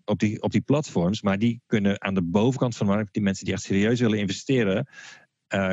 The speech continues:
kunnen ze expertiseproducten verkopen voor hele hoge prijzen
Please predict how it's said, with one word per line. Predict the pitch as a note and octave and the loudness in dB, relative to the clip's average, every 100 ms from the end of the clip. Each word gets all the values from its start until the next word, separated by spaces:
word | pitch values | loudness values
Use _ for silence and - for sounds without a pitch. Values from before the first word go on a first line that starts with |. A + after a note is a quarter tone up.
| G2 | 0
kunnen | C3 A2+ | 0 0
ze | G2+ G#2 F#2+ - _ _ _ - | 0 0 -2 -8 _ _ _ -8
expertiseproducten | C#3 - G#2+ C3+ C3 G2+ F#2+ F#2+ - | -6 -4 0 2 2 2 2 0 -4
verkopen | - F2+ F#2+ G2+ | -2 0 0 0
voor | A#2 G2 | 2 2
hele | G#2+ C3+ G#2 | 2 2 2
hoge | A2 A2 | 0 0
prijzen | - - F#2 G2 D3 G#3+ | 0 0 0 0 -2 -2